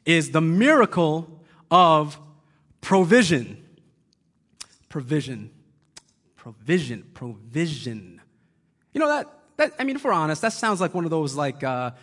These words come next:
you know, old church words, you know, provision. I mean, you know, I don't, do people, do people use that word? Do people use that word a lot? Provision? Now, they, I, I've heard people use the word of provide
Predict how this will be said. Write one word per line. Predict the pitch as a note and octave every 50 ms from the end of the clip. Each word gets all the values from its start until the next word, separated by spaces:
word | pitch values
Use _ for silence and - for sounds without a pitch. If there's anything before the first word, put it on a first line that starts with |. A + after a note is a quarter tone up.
| - _ _ _ -
you | - D3
know, | -
old | - G3+ G3+ G3 F3
church | - - - E3 D#3 D3+ D3+ -
words, | A#2+ A#2+ A#2+ A#2 G#2+ G2+ G2+ -
you | B2+
know, | B2 B2+ B2+ B2+
provision. | A#2+ B2 E3 D#3 B2+ C3+ G3+ F#3 D3 C3+ C3+ A#2 G#2+ G2+ F#2 F2+ F2+ _ _ _ _ _ -
I | B3
mean, | D4+ D#4
you | E4
know, | D#4+ C#4+
I | F4
don't, | F4+ E4 - D#4 C4+
do | - D4+
people, | - - E4 E4 - D#4+ D4 C#4 C4 - - _ _ _ _ _ _
do | -
people | E4+ F#4 A#3+ D3+
use | C3+ D3 F#3 G3
that | G3 A3+ A3+ G3+ G3
word? | A3 A3 A3+ B3 B3 - _ _ _ _ _ _ _ _ -
Do | -
people | - A#3+ A3+ A#3+ F#3
use | D3+ D3+ F3+ G3+ F3
that | G#3 G3 G3
word | G3+ G#3 G#3 G3+
a | G3
lot? | G3+ G#3 G#3 G#3+ G#3 - - _ _ _ _ _ _ -
Provision? | - C#3+ B2+ A2+ B2 C#3 E3 D#3 - G3 G3 G#3 G#3+ G#3+ - - - _ _ _ _ _ _ - -
Now, | F#3+ F#3+ F3+ F3+
they, | F#3+ G#3+ G#3 - - - - -
I, | - G#3+ G#3 -
I've | A#3 A#3 -
heard | D#4+ D#4+ -
people | - B3 - G#3+ G3+
use | G3 F#3+ F#3+ F3 E3 F#3
the | -
word | F3+ D#3+ F3+ F3 E3+ E3 D#3 C#3 - -
of | D3 C#3+ C#3 B2+ B2 -
provide | - - D3 B2+ B2 C#3+ D3 D3 C3+ C3+ D3 D#3 -